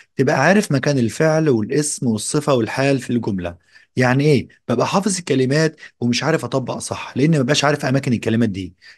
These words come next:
يعني الفعل إحنا عارفين دايما بيبقى بعد الفاعل، سواء كان الفاعل اسم أو ضمير، بيجي بعده على طول.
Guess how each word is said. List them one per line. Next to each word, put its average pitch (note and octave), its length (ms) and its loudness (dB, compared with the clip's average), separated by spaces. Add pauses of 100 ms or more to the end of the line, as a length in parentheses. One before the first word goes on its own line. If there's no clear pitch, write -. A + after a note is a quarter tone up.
يعني F3+ 260 4
الفعل F3 280 4
إحنا C#3+ 160 0
عارفين C3 320 -2
دايما D3 260 2
بيبقى C3 320 0
بعد A#2+ 220 -2
الفاعل، C3 500 0 (180)
سواء C3+ 220 -2
كان C#3 180 0
الفاعل C3 260 0
اسم - 220 -6
أو D3 140 -4
ضمير، D#3+ 380 0 (180)
بيجي B2 180 0
بعده C#3 220 2
على C#3 120 2
طول. E3+ 260 -4